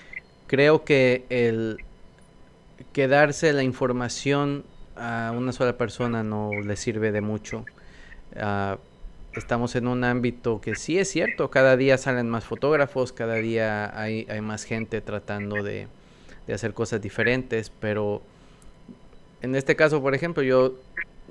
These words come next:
si qui-, me quisiera meter en fotografía de escuela, yo no tengo un hermano que haga,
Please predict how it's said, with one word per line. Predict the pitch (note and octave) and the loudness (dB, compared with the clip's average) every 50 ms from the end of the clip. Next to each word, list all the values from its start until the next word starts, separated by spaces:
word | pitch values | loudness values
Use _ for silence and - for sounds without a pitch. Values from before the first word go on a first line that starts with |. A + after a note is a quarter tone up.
| - - - - - D#3 - | -16 -16 -16 -16 -18 -12 -6
si | - C3+ A#2 | -4 -4 -2
qui-, | A#2+ C3 | -2 -2
me | B2+ B2 A2 | -2 -2 -2
quisiera | - B2 G#2+ C#3 C3 C3 B2+ | -2 0 2 4 4 4 4
meter | B2+ A#2+ - C#3+ B2+ B2+ | 2 0 2 2 2 2
en | B2 A#2+ - | 2 0 -2
fotografía | - A#2 - A#2+ A2+ A#2 - C3+ B2+ | -2 0 0 2 2 2 2 2 2
de | B2 A#2+ | 2 2
escuela, | - - - C3 B2 B2 B2 | 0 0 0 0 2 2 0
yo | G#2+ B2+ B2 | 2 0 0
no | A#2+ A2+ G#2+ | 0 0 -2
tengo | - A#2+ A#2 A#2 A#2 | -2 -2 -2 -2 -2
un | A#2 A2+ A2+ | -2 -2 -2
hermano | A2 G#2+ G#2+ A2 A2+ A2+ A2+ A2+ A2+ A2 G#2+ G#2 - | -2 -2 -2 0 2 2 2 2 2 0 -2 -4 -4
que | - A2+ G#2+ G#2 G#2 G#2+ G#2 | -4 -2 0 0 2 2 2
haga, | G#2 G#2+ G#2 G#2 G#2+ G#2 G2+ G2 F#2+ - - | 0 0 0 0 0 0 0 0 -2 -4 -6